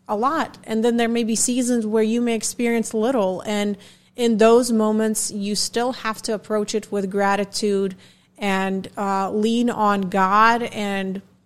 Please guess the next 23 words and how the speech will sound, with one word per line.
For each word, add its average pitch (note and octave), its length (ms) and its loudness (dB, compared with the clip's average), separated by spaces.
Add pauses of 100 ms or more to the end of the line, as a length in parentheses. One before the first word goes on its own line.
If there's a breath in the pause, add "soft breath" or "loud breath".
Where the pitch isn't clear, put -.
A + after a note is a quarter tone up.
(140)
stand A3+ 440 2
in A3 100 2
faith A3+ 440 -2
that, F#3+ 240 -2 (160)
you G3+ 100 -6
know, F#3+ 300 -2 (280)
regardless G#3 600 4
of C4 80 -2
what C4 160 -2
the C4+ 100 -2
economy A#3+ 720 0
is G3 160 -2
going G#3 320 2
through G3+ 460 2 (440 loud breath)
in G#3 520 0 (180)
whatever G#3+ 840 4 (260)
nation G#3+ 580 2
that G#3 120 0
you G#3+ 320 0
are G3+ 260 2
in, F#3 460 -2 (460 soft breath)
that G3+ 320 0
you, A#3 480 0